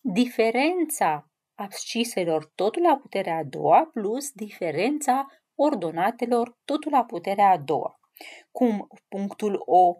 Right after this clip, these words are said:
este originea și are coordonate zero și zero, x minus zero ne-a dat x, totul la puterea a doua, iar y minus zero ne-a dat y, totul la puterea a doua.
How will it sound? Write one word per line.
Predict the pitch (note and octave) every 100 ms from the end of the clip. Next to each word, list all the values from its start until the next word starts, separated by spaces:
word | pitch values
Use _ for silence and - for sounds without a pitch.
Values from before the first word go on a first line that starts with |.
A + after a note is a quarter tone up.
| _ _
este | G3 F#3 G#3
originea | A#3+ C4+ A#3 F3 D3 D#3 D#3+ F3 D#4 _ _
și | - G#3+
are | E3+ E3 F3
coordonate | F3+ - F3+ E3+ F3+ F#3 D#3
zero | C#3 E3+ G3 C#4+
și | - A#3
zero, | - D3 C3+ D3+ E4 - - _ E4+
x | -
minus | D4 C4+ C4
zero | B3 - G#3+ F3+
ne-a | F#3+ F#3
dat | F3+ F#3 - D#3+ C#3 F3
x, | - -
totul | F3 E3+
la | E3+
puterea | E3 F3 F3+ D#3+
a | D3+
doua, | C#3+ C#3 - E4 D#4
iar | C4
y | C4 D4 E4 G3+ F3
minus | F3+ E3+ C#3+
zero | C3 G#3 G#3
ne-a | F3+
dat | F3 G3 F#3+
y, | - G3+ C3+ D3+ - - _ _
totul | - D#4+ C4
la | G3
puterea | - E3 E3+ D#3
a | C#3+
doua. | C#3+ C3+ - -